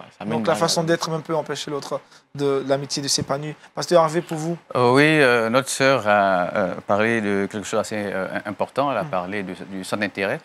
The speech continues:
Speaker 3: Bien entendu que l'homme, euh, se développe, se développe, il grandit.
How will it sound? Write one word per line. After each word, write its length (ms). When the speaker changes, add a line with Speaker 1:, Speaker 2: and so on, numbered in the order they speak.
Speaker 3:
Bien 100
entendu 280
que 340
l'homme, 340
euh, 460
se 140
développe, 420
se 120
développe, 400
il 80
grandit. 380